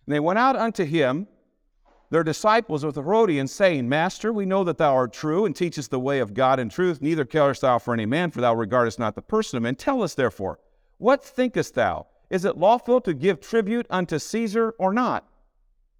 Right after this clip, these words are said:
But Jesus perceived their wickedness, and said, "Why tempt ye me, ye hypocrites?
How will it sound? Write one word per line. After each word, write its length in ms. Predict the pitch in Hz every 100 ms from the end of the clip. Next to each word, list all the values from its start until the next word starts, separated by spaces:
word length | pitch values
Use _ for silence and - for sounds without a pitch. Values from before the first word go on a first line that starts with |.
| _ _ _ _
But 120 | - 107
Jesus 380 | 165 185 131
perceived 580 | - 127 - 190 175 143
their 140 | 117 117
wickedness, 540 | 135 190 123 117 -
and 100 | 117
said, 240 | - 170
"Why 300 | 151 196 262
tempt 440 | 233 - 202 143 -
ye 200 | 110 95
me, 200 | 104 92
ye 200 | 90 104
hypocrites? 680 | 120 123 113 160 196 -